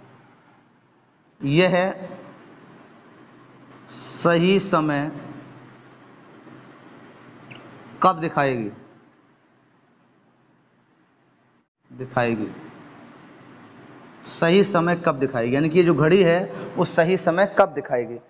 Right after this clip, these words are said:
पहले ध्यान से क्वेश्चन एक बार पढ़ लो। एक घड़ी लगातार तेज हो रही है, रविवार सुबह आठ बजे पाँच मिनट पीछे थी। यदि मंगलवार सुबह जब आठ बजे सात मिनट आगे है,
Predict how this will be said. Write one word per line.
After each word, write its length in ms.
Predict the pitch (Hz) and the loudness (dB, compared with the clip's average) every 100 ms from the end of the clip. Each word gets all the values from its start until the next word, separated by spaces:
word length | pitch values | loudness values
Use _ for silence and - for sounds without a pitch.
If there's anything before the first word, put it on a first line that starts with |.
| _ - | _ -2
पहले 160 | 175 | -2
ध्यान 240 | 170 175 202 | 2 0 0
से 80 | 208 | -2
क्वेश्चन 280 | 202 196 | -4 -4
एक 120 | 202 175 | -4 0
बार 140 | 185 | 0
पढ़ 180 | 175 190 | 2 2
लो। 160 | 196 214 - _ _ _ _ _ _ _ _ _ _ _ _ - 208 | 0 -6 -14 _ _ _ _ _ _ _ _ _ _ _ _ -12 6
एक 220 | 202 220 | 6 6
घड़ी 180 | 190 208 | 2 0
लगातार 480 | 220 202 196 202 208 | 2 4 4 4 2
तेज 300 | 202 202 196 | 0 -6 -2
हो 100 | 202 | 0
रही 180 | 196 196 | 0 0
है, 200 | 202 220 | 0 0
रविवार 380 | 185 180 190 196 | 0 4 4 4
सुबह 280 | - 190 196 | 2 0 2
आठ 260 | 175 175 175 | 4 2 0
बजे 180 | 180 202 | -2 -2
पाँच 380 | 202 185 185 | 2 0 0
मिनट 220 | 185 196 - | -2 -4 -4
पीछे 300 | 185 - 190 | -6 0 0
थी। 520 | - 226 208 113 - - - | 2 2 4 2 -6 -20 -10
यदि 360 | 151 190 170 208 220 185 | 0 2 2 0 -4 -2
मंगलवार 600 | 185 202 214 240 208 196 | 0 2 2 2 2 2
सुबह 300 | 190 190 202 | 0 2 4
जब 200 | 196 190 - | 4 0 2
आठ 260 | 170 208 | 4 2
बजे 260 | 190 180 180 190 - _ | -2 -4 -4 -6 -12 _
सात 380 | - 196 190 214 | -2 4 4 4
मिनट 220 | 196 196 - | 2 2 2
आगे 340 | 160 170 214 | 4 4 4
है, 200 | 202 202 | 6 4